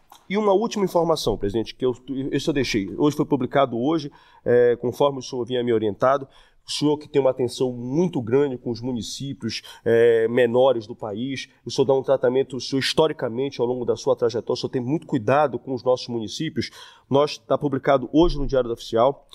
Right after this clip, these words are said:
o plano de habitação para os municípios que estão com a sua habita-,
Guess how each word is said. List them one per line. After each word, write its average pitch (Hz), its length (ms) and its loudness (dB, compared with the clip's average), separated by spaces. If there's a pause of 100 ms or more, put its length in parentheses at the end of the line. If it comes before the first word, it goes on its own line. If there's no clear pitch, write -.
(320)
o 139 160 4
plano 147 560 4
de 110 140 -2
habitação 131 640 2
para 139 140 0
os 120 80 -6
municípios 143 840 -6 (260)
que 139 100 -2
estão 156 380 2
com 143 460 2
a 131 380 4
sua 143 180 2
habita-, 123 300 -4